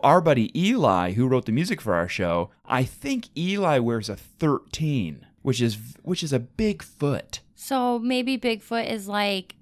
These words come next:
Speaker 1: Well, how about this? I think Shaq wore a twenty.
Speaker 2: So he's probably a little over Shaq.
Speaker 1: Probably maybe we're
Speaker 2: Maybe it's not a size anymore. It's just called Little Over Shaq.
Speaker 1: Lil, Lil, L I L over Shaq.
Speaker 2: Little over Shaq
Speaker 1: Little
Speaker 2: size.
Speaker 1: over Shaq size. And I'm a lot over Shaq size.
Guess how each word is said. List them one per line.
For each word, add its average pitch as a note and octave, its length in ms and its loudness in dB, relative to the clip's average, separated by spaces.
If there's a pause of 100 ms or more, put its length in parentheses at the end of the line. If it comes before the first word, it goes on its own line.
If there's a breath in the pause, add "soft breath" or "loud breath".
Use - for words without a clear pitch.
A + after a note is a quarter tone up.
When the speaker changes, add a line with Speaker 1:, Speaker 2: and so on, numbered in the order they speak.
Speaker 1:
Well, D#3 180 8
how E3 120 6
about D#3 200 4
this? D3+ 180 0
I C3 80 0
think C3+ 200 -6
Shaq D3+ 480 -2
wore B2 240 2
a F#2+ 40 2
twenty. - 640 -4 (120)
Speaker 2:
So A#3+ 160 -6
he's D4+ 280 -4
probably E4 320 2
a D#4+ 80 0
little G#3 300 0
over A3 300 0
Shaq. - 640 -4 (120)
Speaker 1:
Probably D#3 360 2
maybe C#3 240 0
we're C#3 200 2
Speaker 2:
Maybe C#4 220 4
it's F4+ 120 0
not D#4 120 0
a C4+ 60 -2
size A3+ 280 0
anymore. F#3+ 300 -2
It's F#3 140 -6
just G3 160 -8
called F#3+ 360 0
Little F3 280 -2
Over E3 200 -4
Shaq. D#3+ 520 -6 (100)
Speaker 1:
Lil, C3+ 300 4
Lil, B2+ 560 6
L C3+ 180 4
I C3+ 140 6
L A#2+ 200 4
over A2+ 240 0
Shaq. G#2 440 -4 (260)
Speaker 2:
Little G3+ 200 -2
over F3+ 180 -2
Shaq E3 340 -4
Speaker 1:
Little C#3 280 4
Speaker 2:
size. A#2+ 200 2
Speaker 1:
over - 80 -2
Shaq G#2+ 340 -4
size. D2 400 -8
And E3 160 -2
I'm B3+ 140 0
a G#3 80 2
lot G#2 460 4
over D#2+ 220 -4
Shaq C#2 360 -8
size. - 540 -12